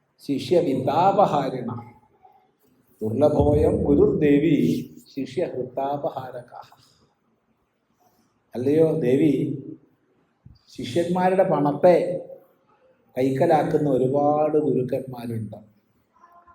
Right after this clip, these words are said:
എന്നാൽ ശിഷ്യന്മാരുടെ ഹൃദയത്തിലെ താപത്തെ ഇല്ലാതാക്കുന്ന ഗുരുക്കന്മാര് വളരെ കുറച്ചേ ഉള്ളൂ. ഇത് ഇന്നോ ഇന്നലെയോ പറഞ്ഞതല്ല, അത് ഓർമ്മിച്ചാൽ ഒരു പ്രശ്നവുമില്ല.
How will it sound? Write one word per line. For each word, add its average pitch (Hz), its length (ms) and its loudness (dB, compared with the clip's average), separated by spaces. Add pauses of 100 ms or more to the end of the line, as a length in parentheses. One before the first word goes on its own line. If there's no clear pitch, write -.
(420)
എന്നാൽ 143 320 0 (280)
ശിഷ്യന്മാരുടെ 160 760 0
ഹൃദയത്തിലെ 165 600 4 (140)
താപത്തെ 170 440 -2 (100)
ഇല്ലാതാക്കുന്ന 147 600 -2 (100)
ഗുരുക്കന്മാര് 131 680 -2 (760)
വളരെ 110 420 -6
കുറച്ചേ 123 380 -4 (800)
ഉള്ളൂ. 92 260 -18 (1400)
ഇത് 139 240 -2
ഇന്നോ 151 280 -2
ഇന്നലെയോ 143 360 0
പറഞ്ഞതല്ല, 113 580 -6 (2000)
അത് 117 200 -8
ഓർമ്മിച്ചാൽ 117 480 -6
ഒരു 123 160 -4
പ്രശ്നവുമില്ല. 113 600 -6